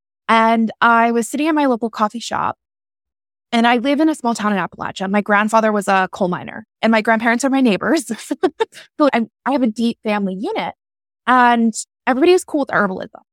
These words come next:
Everybody wraps their head around that. But I was looking out the window, and I was like, "All right, God, astrology is super weird. If I'm supposed to go public and talk about this,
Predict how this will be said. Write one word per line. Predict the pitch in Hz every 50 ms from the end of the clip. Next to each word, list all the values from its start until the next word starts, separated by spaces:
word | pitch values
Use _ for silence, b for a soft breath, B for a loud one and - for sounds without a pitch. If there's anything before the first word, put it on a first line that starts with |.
| _ -
Everybody | 202 208 226 226 262 277
wraps | 247 240 233 226 - -
their | 220 208
head | 202 196
around | 185 175 170 190
that. | - - - - _ _ _ _ _ _ _ _ _ _ _ _ _
But | - 247 233 226 226 220 - - - - - _ _ _ _ -
I | - 233 233
was | 220 220
looking | 226 277 - 311
out | 285
the | 302
window, | 247 226 214 208 202 208 - -
and | 196
I | 202
was | 185
like, | 196 185
"All | 202
right, | 202 190
God, | - 185 180 180 175 185 _ _ -
astrology | 208 - 196 202 208 240 269
is | 294 -
super | - - - - - 220 220 214 220 208
weird. | 175 175 - - - - _ - _ _
If | - 196 - -
I'm | 220 233 254 339
supposed | - - 330 330 -
to | - 302
go | - 262 220
public | - - - 262 240 240 240 240 226
and | 240 226
talk | 214 - 202 - - -
about | 202 190 - - - _ _ -
this, | - 214 - - - -